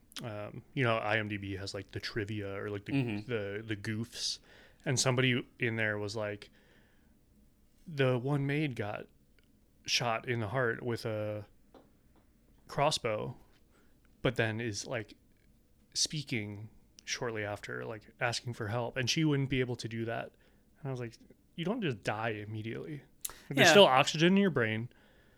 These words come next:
Speaker 1: There's still, like, you're still functioning until you pass out." Like,
Speaker 2: How
Speaker 1: that's
Speaker 2: long
Speaker 1: not
Speaker 2: do you think you could last if you got shot in the ch-, in the heart with a crossbow?
Speaker 1: I mean, it, it's a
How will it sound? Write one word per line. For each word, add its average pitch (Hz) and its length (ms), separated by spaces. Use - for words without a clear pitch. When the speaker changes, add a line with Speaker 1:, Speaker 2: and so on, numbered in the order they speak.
Speaker 1:
There's 120 180
still, 131 420
like, 127 200
you're 123 100
still 160 340
functioning 107 840
until 120 280
you 110 120
pass 110 320
out." 120 200
Like, 123 180
Speaker 2:
How - 80
Speaker 1:
that's 277 100
Speaker 2:
long 277 80
Speaker 1:
not 185 100
Speaker 2:
do 160 60
you 190 60
think 180 60
you 170 60
could 147 140
last 127 240
if 117 80
you 117 80
got 107 140
shot 104 200
in 101 40
the 101 80
ch-, 104 260
in 117 80
the 107 60
heart 101 160
with 104 100
a - 40
crossbow? 95 480
Speaker 1:
I 131 60
mean, 123 200
it, 123 100
it's - 220
a 202 60